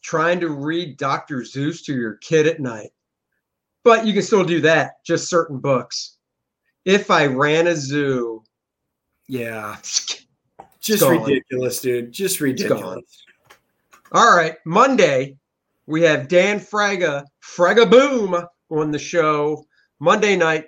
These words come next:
Speaker 1: seven o'clock, we'll be interviewing Fraga Boom, friend of mine,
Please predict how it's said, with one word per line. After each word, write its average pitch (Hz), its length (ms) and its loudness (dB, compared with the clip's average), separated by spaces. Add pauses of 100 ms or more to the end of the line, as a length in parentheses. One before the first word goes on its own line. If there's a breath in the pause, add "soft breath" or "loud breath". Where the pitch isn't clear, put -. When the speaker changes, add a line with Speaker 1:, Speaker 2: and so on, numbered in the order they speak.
Speaker 1:
seven 214 420 -2
o'clock, 165 540 0
we'll 143 200 -8
be 143 160 -4
interviewing 160 520 -4
Fraga 240 460 0
Boom, 156 440 4 (560)
friend 202 280 -4
of 202 80 -4
mine, 160 480 0